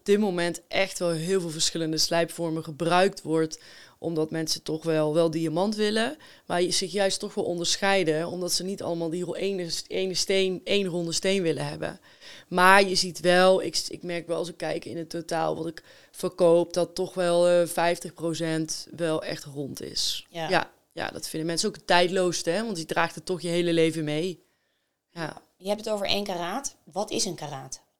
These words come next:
Speaker 1: Eh, een karaat, eh, en eigenlijk moet je dit, moet ik het gewoon een keer laten zien, maar dat, eh, dat gaan we, dat gaan we een andere keer doen. Eh, één karaat, eh, is eigenlijk het gewicht van de steen. En een gewicht van de steen, eh,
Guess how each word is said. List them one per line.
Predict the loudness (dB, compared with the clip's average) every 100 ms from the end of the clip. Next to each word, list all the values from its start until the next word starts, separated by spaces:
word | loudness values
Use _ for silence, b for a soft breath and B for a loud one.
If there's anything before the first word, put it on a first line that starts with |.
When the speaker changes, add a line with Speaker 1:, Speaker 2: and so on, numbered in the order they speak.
| _ _ _ -14 B B B B B
Speaker 1:
Eh, | 0 4 4 4
een | 0
karaat, | -4 0 2 2 0 -2
eh, | -2
en | -2 -4
eigenlijk | -6 -4 -4 -6
moet | -8
je | -8
dit, | -4 -2 0 -2 -4
moet | -6 -4 -4
ik | -4
het | -6
gewoon | -6
een | -4
keer | -4
laten | -4 0
zien, | 2 2 0 -2
maar | -6
dat, | -6 -4
eh, | -4
dat | -6 -2
gaan | 0 0
we, |
dat | -4 -6
gaan | -4
we | -2
een |
andere | -2 -4
keer | -4 -4
doen. | -6 -10 B B B B
Eh, | 0 2 4 2
één | 2 -2
karaat, | -2 0 2 2 0
eh, | -4 -2 -2
is | -2 -2 0
eigenlijk | -2 -2 -6
het | -6
gewicht | 0 0 0 -4
van | -2
de | -2
steen. | 0 0 0 -4
En | -8
een | -10
gewicht | -8 -6 -6
van | -8
de | -4
steen, | -2 0 0 0
eh, | -6